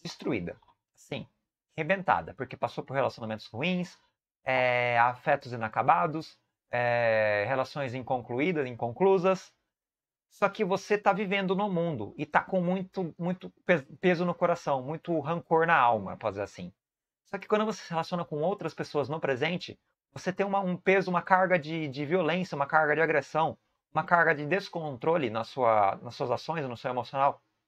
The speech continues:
muito forte. Se você entra num relacionamento novo, seja afetivo ou não,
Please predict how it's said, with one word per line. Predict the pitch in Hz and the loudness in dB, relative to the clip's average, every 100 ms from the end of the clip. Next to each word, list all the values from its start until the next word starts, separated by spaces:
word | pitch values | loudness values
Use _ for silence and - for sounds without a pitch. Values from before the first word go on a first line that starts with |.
| _ _ _ _ _ _ _ _ _ _ - | _ _ _ _ _ _ _ _ _ _ -8
muito | 156 180 208 | -4 -2 -4
forte. | 190 - 147 143 - - _ _ _ _ _ _ _ _ | -6 2 2 2 -6 -14 _ _ _ _ _ _ _ _
Se | _ 151 | _ -10
você | 147 202 | -4 -2
entra | 208 190 | 2 2
num | 170 | 4
relacionamento | 175 156 160 160 165 | 2 2 0 -4 -2
novo, | 147 113 101 | 2 2 0
seja | 151 147 | -4 -6
afetivo | 143 143 165 160 | -4 -4 -2 2
ou | 180 | 2
não, | 131 98 | 2 0